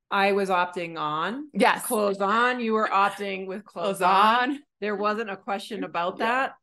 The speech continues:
Speaker 1: that. Um, but
Speaker 2: But I would have no judgment if you were like, "I'm gonna,
Speaker 1: Right.
Speaker 2: I'm gonna go free bush."
Speaker 1: Yeah.
Speaker 2: I'd be like, "Good for you."
Speaker 1: Yeah.
Speaker 2: Yeah.
Speaker 1: I would feel the same way.
Speaker 2: Yeah.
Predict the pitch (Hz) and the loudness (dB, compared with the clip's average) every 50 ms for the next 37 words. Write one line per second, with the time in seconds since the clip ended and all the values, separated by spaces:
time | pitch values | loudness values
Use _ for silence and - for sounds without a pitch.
0 | _ _ - 175 170 165 165 160 165 156 156 160 185 185 _ _ _ _ _ _ | _ _ -6 -6 -4 -4 -4 -4 -6 -8 -10 -14 -16 -20 _ _ _ _ _ _
1 | _ 175 160 165 - - - - - _ _ _ _ - 370 359 359 440 508 523 | _ -4 -4 -4 -6 -8 -10 -18 -20 _ _ _ _ 4 6 8 8 8 6 6
2 | 523 554 415 330 254 233 240 233 196 226 208 208 220 214 190 185 170 - 175 185 | 6 6 4 4 4 4 4 4 4 2 2 2 2 0 -2 -2 -4 -4 -4 -4
3 | 190 185 175 170 160 160 - - 170 175 202 208 196 185 180 175 170 - _ _ | -2 0 0 0 0 0 -2 -4 -4 -2 -2 -2 -2 -2 -4 -4 -6 -10 _ _
4 | _ _ _ _ _ _ 196 202 170 143 123 - - _ _ - 180 190 214 220 | _ _ _ _ _ _ -2 -2 0 -2 -4 -8 -14 _ _ -6 -4 -4 -2 0
5 | 214 214 202 208 - 196 196 - 180 160 147 156 - - - - - _ _ _ | 0 -2 -2 0 -2 -2 0 0 0 0 0 -2 -6 -10 -12 -14 -18 _ _ _
6 | _ 160 185 165 143 127 - - - _ _ - 202 196 240 240 247 208 - _ | _ -2 -2 0 0 -2 -4 -8 -14 _ _ -10 -6 -2 0 0 0 -2 -4 _
7 | _ - 202 247 - - 480 415 269 220 285 359 466 - - - 120 - _ _ | _ 0 0 2 6 6 6 6 6 2 2 4 4 2 2 0 -6 -12 _ _
8 | _ _ _ 147 170 151 139 135 135 - _ _ _ - 190 180 151 - - 190 | _ _ _ -12 -10 -8 -8 -8 -10 -14 _ _ _ -6 -2 -2 -2 -2 -4 -6
9 | 202 202 208 202 - _ _ _ _ _ _ 196 185 170 - 160 - - 151 143 | -6 -6 -8 -10 -12 _ _ _ _ _ _ -10 -10 -10 -10 -14 -14 -12 -12 -10
10 | 147 143 139 131 110 80 - 190 147 92 - | -10 -10 -12 -12 -12 -4 0 0 0 0 0